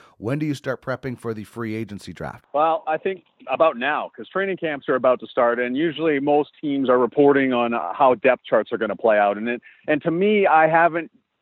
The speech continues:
Speaker 2: you haven't seen anything except where there's a lot of change in the depth chart of where guys think they're gonna get outside of injuries in training camp or the Russell Wilson situation in Seattle, right? Russell Wilson came out of nowhere in Seattle. He wasn't the guy that was supposed to be the starting quarterback,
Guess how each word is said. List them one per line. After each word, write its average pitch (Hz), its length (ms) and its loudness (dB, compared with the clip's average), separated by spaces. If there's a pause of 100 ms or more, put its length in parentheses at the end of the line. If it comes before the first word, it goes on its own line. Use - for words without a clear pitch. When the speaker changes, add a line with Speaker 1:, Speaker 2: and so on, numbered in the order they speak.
Speaker 2:
you 170 160 -2
haven't 196 320 0
seen 180 160 -6
anything 160 380 -4
except 147 380 0 (480)
where 131 160 -2 (100)
there's 131 160 2
a 135 40 4
lot 151 180 4
of 151 80 0
change 151 260 -4
in 131 80 -8
the 123 60 -6
depth 131 240 0
chart 123 440 0
of 113 140 -10
where 135 260 -2
guys 127 400 -4
think 123 160 -10
they're 120 80 -10
gonna 110 140 -8
get 110 180 -6
outside 123 340 2
of 131 60 2
injuries 139 380 0
in 139 100 -2
training 123 300 0
camp 120 320 0 (280)
or 139 220 6
the 135 100 2
Russell 135 340 4
Wilson 127 340 -2
situation 123 560 0
in 117 180 -4
Seattle, 110 320 2
right? 113 220 0
Russell 143 240 2
Wilson 123 300 0
came 120 200 0
out 113 120 0
of 98 80 -6
nowhere 107 420 0 (180)
in 110 180 -4
Seattle. 98 400 4
He 147 180 4
wasn't 123 420 2
the 120 80 -4
guy 110 320 2
that 107 160 -6
was 104 160 -8
supposed 110 320 -10
to 107 60 -14
be 101 40 -10
the 98 60 -10
starting 110 260 0
quarterback, 104 460 2